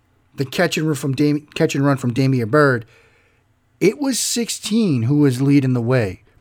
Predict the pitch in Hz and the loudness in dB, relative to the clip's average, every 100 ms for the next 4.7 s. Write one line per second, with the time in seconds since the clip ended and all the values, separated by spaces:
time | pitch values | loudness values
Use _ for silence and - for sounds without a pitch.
0 | - 117 135 131 120 117 113 107 - 123 | -6 0 2 2 -4 -2 -2 -4 -6 -6
1 | 92 - - - _ _ _ _ _ _ | -6 -14 -20 -20 _ _ _ _ _ _
2 | _ _ _ _ _ _ _ _ _ _ | _ _ _ _ _ _ _ _ _ _
3 | _ _ _ _ 151 147 127 123 156 190 | _ _ _ _ -2 0 -2 2 2 2
4 | 190 - - 147 131 147 | -4 -4 0 2 2 -2